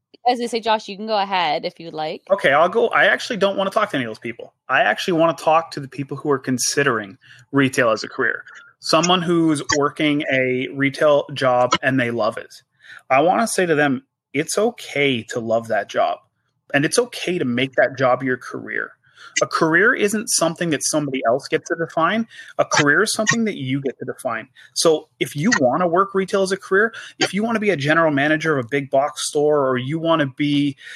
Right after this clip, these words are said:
Speaker 2: you wanna work your way into marketing or human resources, do that. You're allowed. And there's nothing to be ashamed of. I want anyone who wants to do that to do that and love it.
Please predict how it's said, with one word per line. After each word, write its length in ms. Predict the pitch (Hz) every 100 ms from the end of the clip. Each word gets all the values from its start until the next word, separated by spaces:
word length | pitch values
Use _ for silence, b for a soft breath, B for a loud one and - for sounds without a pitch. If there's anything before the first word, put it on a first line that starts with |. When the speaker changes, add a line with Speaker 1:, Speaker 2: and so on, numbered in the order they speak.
| B
Speaker 2:
you 100 | 156
wanna 180 | 165 156
work 220 | 151 160
your 100 | 160
way 140 | 151 156
into 140 | 135
marketing 500 | 120 151 - 165 160
or 80 | 123
human 320 | - 160 147
resources, 600 | 135 139 156 170 233 226 - _ _ -
do 200 | 131 240
that. 340 | 185 101 78 - _ _ _ _ _ _
You're 220 | 147 175
allowed. 500 | 180 147 131 117 - - b b b -
And 200 | 156 - -
there's 200 | 165 139
nothing 520 | 151 165 - 202 214 -
to 100 | 160
be 120 | 156
ashamed 440 | 139 - 135 131
of. 240 | 127 127 - B B B B - _
I 140 | 139 156
want 320 | 175 185 180
anyone 340 | 151 165 165
who 140 | 165 139
wants 340 | 120 120 -
to 80 | -
do 100 | 165
that 260 | 180 208 - _ _ _ _
to 100 | -
do 180 | 160 220
that 220 | 156 95 -
and 220 | 143 143
love 200 | 135 -
it. 220 | - -